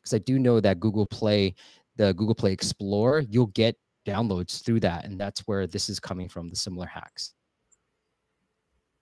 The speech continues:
Okay, I'll shut up. Anya, anything else you wanna add on this before we take a look at the app?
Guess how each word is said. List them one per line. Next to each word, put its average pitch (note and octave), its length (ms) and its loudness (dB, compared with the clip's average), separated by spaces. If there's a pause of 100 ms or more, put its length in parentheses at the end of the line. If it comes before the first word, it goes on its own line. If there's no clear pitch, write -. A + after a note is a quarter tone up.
(400)
Okay, - 160 -20
I'll - 720 -20
shut - 180 -14
up. - 140 -20 (220)
Anya, G2 180 -4
anything G2 280 -4
else F#2+ 180 -4
you F2 80 -8
wanna F2 100 -4
add E2+ 280 -8
on F2+ 100 -10
this E2+ 220 -6
before - 320 -12
we E2+ 40 -6
take - 180 -6
a - 20 -6
look F2+ 120 -4
at - 60 -20
the F#2 120 -2
app? E2+ 160 -4